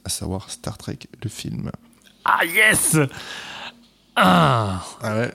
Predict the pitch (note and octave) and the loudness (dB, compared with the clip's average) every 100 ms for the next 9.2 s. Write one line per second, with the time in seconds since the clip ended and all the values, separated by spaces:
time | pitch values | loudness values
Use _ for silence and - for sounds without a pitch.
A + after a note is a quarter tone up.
0 | - A2 G#2+ A2 G2+ E3+ D3 B2+ A2+ F3+ | -6 -6 -4 -2 2 4 4 4 4 6
1 | F#3+ F#3+ F3 D#3+ - B2+ B2+ B2 B2 - | 6 6 4 2 4 4 4 4 2 2
2 | B2 B2 C#3 B2+ C#3 C3+ C#3 C#3+ C#3+ C#3 | 2 4 4 6 4 4 4 6 4 4
3 | E3+ F3+ C#3 C3 A2 D3 E3+ C3+ A#2 B2 | 4 4 4 2 2 2 4 2 0 0
4 | A2+ G#2 - - A3 F#3+ D#3+ D#3+ C#3+ A#2+ | 0 -2 -4 -2 2 4 4 4 4 2
5 | - A#2 A#2+ D#3+ - - D#3+ - F#2+ F#2 | 0 -4 -2 -4 -6 -2 -2 -2 -2 -2
6 | D#2+ D#2 D#2+ - E2+ D#2+ D#2 A#2 _ _ | -2 -6 -8 -8 -8 -6 -8 -12 _ _
7 | _ _ _ - A#2 - F#3 G#3 - A2+ | _ _ _ -6 -6 -2 2 2 0 0
8 | G#2 G#2 G#2 G2+ - A#2+ A2 D3 C#3+ G3+ | 0 2 0 -4 -4 -2 0 2 4 4
9 | A3 | 0